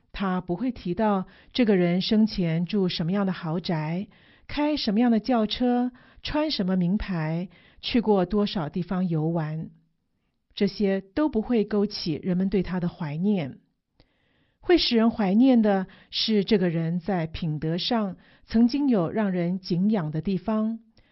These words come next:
像宽厚、仁慈、正直、善良、诚实、勤俭、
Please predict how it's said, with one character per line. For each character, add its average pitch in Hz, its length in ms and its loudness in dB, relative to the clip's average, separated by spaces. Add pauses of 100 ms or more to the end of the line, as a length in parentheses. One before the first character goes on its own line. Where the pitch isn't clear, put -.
(160)
像 180 520 -2 (160)
宽 240 260 2
厚、 220 480 -2 (300)
仁 180 260 2
慈、 170 580 -4 (360)
正 202 280 4
直、 165 500 -4 (260)
善 247 400 2
良、 156 420 -4 (380)
诚 233 260 4
实、 196 520 -2 (340)
勤 190 420 0
俭、 175 420 -2